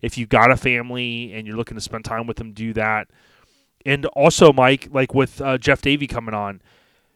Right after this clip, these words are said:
New Year's coming up. Get your checkups, guys. I'm serious, man. You know, you think about the health and well-being. And again, we put so much time and effort into our trucks,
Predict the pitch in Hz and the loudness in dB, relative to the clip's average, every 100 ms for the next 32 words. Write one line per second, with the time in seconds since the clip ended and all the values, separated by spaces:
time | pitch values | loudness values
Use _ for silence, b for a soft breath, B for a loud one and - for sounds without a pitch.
0 | _ _ _ _ 127 139 135 143 147 - | _ _ _ _ 0 2 6 6 6 4
1 | 147 127 113 101 - 143 - 165 - 170 | 0 0 -4 -6 -8 -10 -8 -10 -4 -4
2 | - 131 - - 120 117 123 127 - 113 | -4 -10 -10 -8 -2 -2 -4 -8 -14 -12
3 | - 143 135 117 - 120 117 123 117 113 | -4 -2 0 -2 -6 -10 -8 -6 -4 -4
4 | 110 - 131 131 127 120 113 110 - 131 | -4 -4 2 6 10 8 6 -2 -2 -2
5 | 131 120 117 110 113 123 127 123 117 b | 0 -4 -4 -4 -6 -8 -8 -10 -14 b
6 | b b b 131 127 123 131 127 117 107 | b b b -8 -2 4 6 6 0 -6
7 | 127 135 143 131 - 135 143 139 - - | -4 -2 -2 -4 -4 -6 -6 -8 -10 -6
8 | 139 131 120 107 - 127 110 117 107 104 | -4 -4 -6 -8 -6 -8 -8 -6 -6 -6
9 | - 117 104 - - | -6 -6 -6 -8 -14